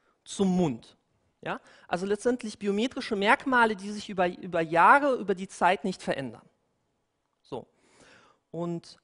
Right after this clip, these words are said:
die Anzahl dieser Merkmale kann variieren. Es kann je nach Algorithmus zwanzig sein, es können auch zweitausend sein.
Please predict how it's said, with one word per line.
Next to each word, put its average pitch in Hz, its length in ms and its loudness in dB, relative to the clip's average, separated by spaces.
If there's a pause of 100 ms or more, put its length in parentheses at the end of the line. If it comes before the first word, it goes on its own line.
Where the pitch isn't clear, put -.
(360)
die 147 140 -16
Anzahl 311 440 -2
dieser 262 280 -2
Merkmale 240 560 2
kann 220 200 -4
variieren. 175 480 0
Es 143 140 -12
kann 185 180 -4
je 196 120 -4
nach 220 160 -4
Algorithmus 180 580 -6
zwanzig - 500 -8
sein, 294 300 -2
es 254 140 -14
können 240 240 -4
auch 208 140 -4
zweitausend 139 600 -2
sein. - 180 -20